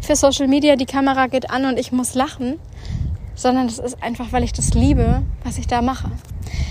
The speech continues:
Weil ich es liebe, in diese Kamera zu sprechen, weil ich es liebe, den Kontakt zu dir zu haben. Und ja, Instagram, Facebook, Social Media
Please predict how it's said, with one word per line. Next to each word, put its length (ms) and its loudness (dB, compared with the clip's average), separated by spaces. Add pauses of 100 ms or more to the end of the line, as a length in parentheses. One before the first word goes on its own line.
Weil 140 6
ich 100 -2
es 160 -2
liebe, 260 6
in 180 0
diese 180 -4
Kamera 400 -2
zu 120 -10
sprechen, 400 -8
weil 100 0
ich 80 -4
es 160 -6
liebe, 440 0 (1000)
den 140 4
Kontakt 460 2
zu 120 4
dir 380 2 (120)
zu 260 -2
haben. 380 -2 (200)
Und 240 -4 (160)
ja, 320 2 (680)
Instagram, 800 2
Facebook, 680 -2 (680)
Social 340 2
Media 520 0